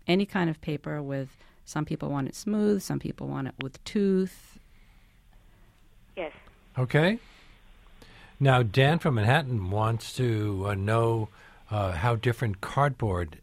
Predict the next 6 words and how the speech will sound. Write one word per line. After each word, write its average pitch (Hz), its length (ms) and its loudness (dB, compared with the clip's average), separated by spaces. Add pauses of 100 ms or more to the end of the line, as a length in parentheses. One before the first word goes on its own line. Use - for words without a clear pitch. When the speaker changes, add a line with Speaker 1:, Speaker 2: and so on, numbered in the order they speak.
(120)
Speaker 3:
and, 92 500 -2 (540)
uh, - 40 -16 (100)
paperboard 101 640 0
and 92 140 -4
paper 85 480 -4 (680)
are. 73 380 -6